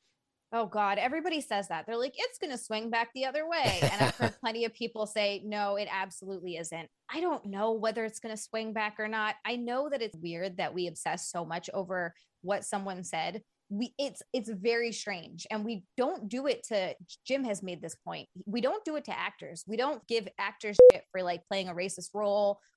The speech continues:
Speaker 1: or we do if they take a role that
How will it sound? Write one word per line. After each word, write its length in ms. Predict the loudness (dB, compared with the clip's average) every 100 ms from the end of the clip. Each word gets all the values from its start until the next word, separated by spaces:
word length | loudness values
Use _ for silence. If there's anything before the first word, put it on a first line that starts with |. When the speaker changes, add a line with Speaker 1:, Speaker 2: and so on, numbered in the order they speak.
| _
Speaker 1:
or 460 | -2 0 0 -4 -8 _ _
we 180 | -10 -6
do 360 | -2 0 0 0
if 160 | -4 -2
they 300 | -2 -4 -6
take 200 | -6 -4
a 60 | -4
role 220 | -4 -4
that 160 | -6